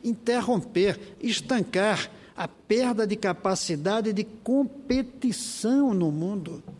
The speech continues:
Esse é um país que está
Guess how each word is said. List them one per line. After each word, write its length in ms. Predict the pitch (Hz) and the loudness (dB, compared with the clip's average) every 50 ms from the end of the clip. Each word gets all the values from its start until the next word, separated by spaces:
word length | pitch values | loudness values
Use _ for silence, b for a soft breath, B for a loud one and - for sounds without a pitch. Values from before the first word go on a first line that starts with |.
| - B B B B B B B B B B - | -20 B B B B B B B B B B -2
Esse 260 | 285 285 - - 311 | 0 0 2 2 2
é 20 | |
um 120 | 294 277 - | 0 0 2
país 540 | - 247 208 202 240 285 277 - - - B B B B B | 4 4 4 6 6 4 2 2 -2 -6 B B B B B
que 100 | - 233 | -4 -2
está 380 | 208 - - 254 254 247 247 | -2 0 0 0 2 2 0